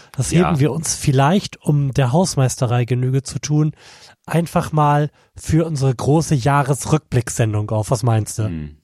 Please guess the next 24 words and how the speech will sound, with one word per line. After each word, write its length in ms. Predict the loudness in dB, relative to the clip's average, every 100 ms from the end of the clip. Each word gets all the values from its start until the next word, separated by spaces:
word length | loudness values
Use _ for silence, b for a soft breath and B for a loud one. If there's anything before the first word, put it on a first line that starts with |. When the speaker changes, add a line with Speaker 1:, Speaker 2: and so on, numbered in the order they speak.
| -2
Speaker 2:
Ja, 300 | 2 2 2
machen 280 | -4 -6
wir 120 | -6 -6
gerne. 320 | -8 -10 -14 _ B B
Speaker 1:
So 240 | 0 2
sie 160 | 2 0
denn 160 | -2 -2
stattfinden 580 | 0 -2 -2 -4 -4
wird. 180 | -2 -4
Ich 120 | -4 -6
bin 160 | -4
da 140 | -2 -4
allerdings 500 | -4 -2 -2 -4 -10 B B B -2
noch, 420 | 0 0 -8 -4
äh, 220 | -2 -2
ganz 360 | -2 -2 -2 -2
guter 280 | -2 2 2
Dinge. 360 | 2 0 -2 -6 _ _ _ -8
Speaker 2:
Ja, 580 | -6 -4 -2 -2 -4 -8 _ _
doch. 280 | -20 -20 -20 _ _ _ -10
Doch, 180 | -8 -8
doch. 160 | -6
<laughs> 680 | -6 -6 -14 _ -20 _ -16
Bestimmt. 420 | -10 -2 -2 -2